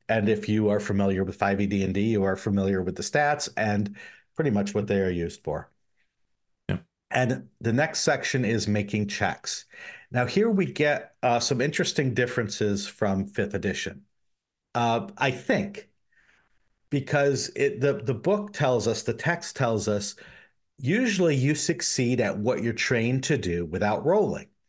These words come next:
Speaker 1: So a wizard can read the magical runes because that's what wizards do. The thieves can find traps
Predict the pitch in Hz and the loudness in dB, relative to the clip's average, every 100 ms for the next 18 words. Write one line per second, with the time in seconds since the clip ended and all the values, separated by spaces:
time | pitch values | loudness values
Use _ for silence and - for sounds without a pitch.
0 | _ _ _ - 127 120 113 117 123 165 | _ _ _ -4 2 2 4 2 2 0
1 | 147 - 123 110 104 110 101 101 101 104 | -2 -2 0 2 0 0 2 2 2 0
2 | 127 147 113 180 214 - 98 92 85 - | 2 2 2 0 -2 -4 -4 -4 -4 -4
3 | 107 - - 92 - 92 82 87 - 165 | -6 -6 -6 -6 -6 -10 -8 -10 0 2
4 | 113 101 - - _ _ _ _ _ - | 2 -2 -16 -20 _ _ _ _ _ -8
5 | 110 - 185 190 - - 123 - 131 143 | -6 0 2 2 0 -2 -2 0 2 2
6 | 131 175 175 107 101 - | 0 0 2 0 -2 -8